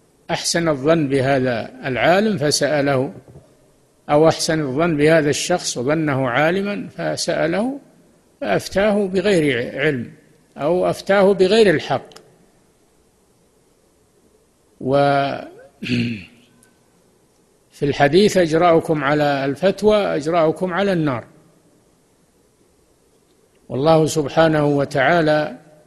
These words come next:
قال: "ومن"، قال سبحانه وتعالى: "ولا تقولوا لما تصف ألسنتكم الكذب هذا حلال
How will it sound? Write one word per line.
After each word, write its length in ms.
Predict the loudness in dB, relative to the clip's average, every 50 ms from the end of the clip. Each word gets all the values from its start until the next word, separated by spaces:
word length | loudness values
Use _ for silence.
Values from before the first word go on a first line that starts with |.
| _ _ _ _ _ _ _ _ _ _ _ _ _ _ _ _ _ _ _ _ _ _ _ _
قال: 300 | -2 2 4 4 4 2
"ومن"، 480 | 2 0 -2 -2 -4 -4 -4 -6 -8 -8 -10 -10 -10 -10 -12 -14 _ _ _ _ _ _ _ _ _ _ _ _ _ _ _ _ _ _ _ _ -8
قال 540 | -4 -2 -2 -2 2 4 4 6 6 4 2
سبحانه 560 | -2 -2 -4 -4 0 0 0 0 0 0 0
وتعالى: 600 | 0 0 -2 -2 -4 -4 -2 0 0 0 0 0
"ولا 260 | 0 0 2 2 2
تقولوا 500 | 0 2 0 -2 0 0 0 2 2 0
لما 260 | 0 0 0 -2 -2 -4
تصف 420 | -2 -2 -2 -2 0 -2 -2 -2
ألسنتكم 880 | -2 -2 -2 -4 -4 -4 -4 -2 -2 -2 -2 -4 -6 -8 -6 -6 -6 -6
الكذب 400 | -6 -4 0 0 0 0 -2 -8 -10 _ _ _ _ _ _ _ _ _ _ _ _ _ -8
هذا 280 | -2 0 0 2 0
حلال 500 | -2 -2 -2 0 2 4 4 4 4 2